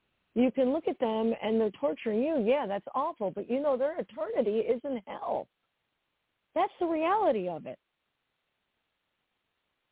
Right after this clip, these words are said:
And when you look at them, you can almost feel bad for them. You can almost, "Oh my goodness." You know,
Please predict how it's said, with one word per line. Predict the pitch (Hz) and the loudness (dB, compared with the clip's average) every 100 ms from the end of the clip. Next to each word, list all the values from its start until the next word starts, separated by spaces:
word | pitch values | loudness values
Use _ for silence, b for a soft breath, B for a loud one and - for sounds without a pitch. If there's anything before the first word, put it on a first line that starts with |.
| _ | _
And | 254 262 | -2 0
when | 277 285 | 0 0
you | 277 | -2
look | 359 427 | -4 -6
at | - | -4
them, | 269 285 | -2 -2
you | 320 | -4
can | 330 | -6
almost | 330 392 330 - | -6 -8 -6 -4
feel | 240 | -2
bad | 277 330 359 _ | -2 -4 -8 _
for | 175 - | -12 -12
them. | - _ _ _ _ _ _ _ _ _ _ _ _ _ _ _ _ - | -16 _ _ _ _ _ _ _ _ _ _ _ _ _ _ _ _ -10
You | 247 | -8
can | 330 | -6
almost, | 285 311 330 254 - _ _ _ | -2 -2 -2 -4 -14 _ _ _
"Oh | 247 | -4
my | 254 269 | -4 -2
goodness." | 269 262 190 - - _ _ _ _ _ _ _ - | 0 0 0 -6 -20 _ _ _ _ _ _ _ 2
You | |
know, | 339 320 | 2 2